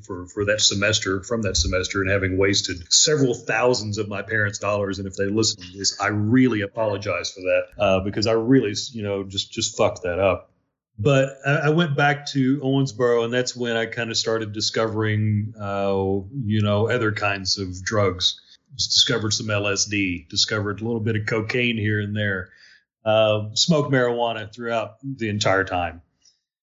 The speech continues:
And, uh, but I was hiding, man, you know,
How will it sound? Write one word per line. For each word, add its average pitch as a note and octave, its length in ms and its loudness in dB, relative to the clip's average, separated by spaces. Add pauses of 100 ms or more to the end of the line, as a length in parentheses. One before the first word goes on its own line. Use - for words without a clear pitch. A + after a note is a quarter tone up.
(380)
And, G#2 680 -2
uh, G2+ 420 2
but A2 140 -2
I C#3+ 60 6
was C3 140 2
hiding, B2 420 2
man, G2+ 340 -14
you G#2+ 140 -10
know, A#2+ 360 -6